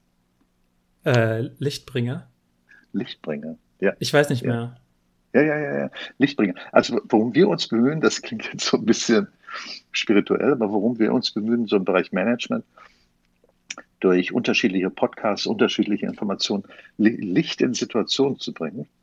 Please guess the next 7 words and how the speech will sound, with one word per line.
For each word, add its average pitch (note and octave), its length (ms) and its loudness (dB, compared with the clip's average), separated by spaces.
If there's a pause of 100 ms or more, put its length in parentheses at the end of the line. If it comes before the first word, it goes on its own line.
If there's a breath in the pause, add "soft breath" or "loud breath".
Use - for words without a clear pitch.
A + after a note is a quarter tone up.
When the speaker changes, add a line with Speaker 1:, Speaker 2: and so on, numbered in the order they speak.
(720 soft breath)
Speaker 2:
und - 140 -2
die G#2 60 0
Situation, A#2 680 2
also G2 280 -6 (200)
so - 120 -6
Sachverhalte A#2 520 -2
und - 180 -10